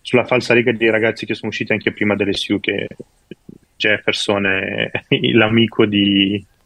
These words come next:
di Giorgio, ecco, son-, è un tipo di wide receiver co-, così, ragazzo, sei piedi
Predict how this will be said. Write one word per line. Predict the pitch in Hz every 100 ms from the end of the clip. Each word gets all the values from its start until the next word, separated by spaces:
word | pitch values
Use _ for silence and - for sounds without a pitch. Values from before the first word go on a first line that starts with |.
| _
di | 117 113
Giorgio, | 110 110 101 110
ecco, | 101 107
son-, | - 113 - - - -
è |
un | 120 113
tipo | 135 - 120
di |
wide | 113 110 107 104
receiver | - - 110 107
co-, | - 101
così, | - 98 98
ragazzo, | 98 107 - -
sei | - 104
piedi | - 110 107 107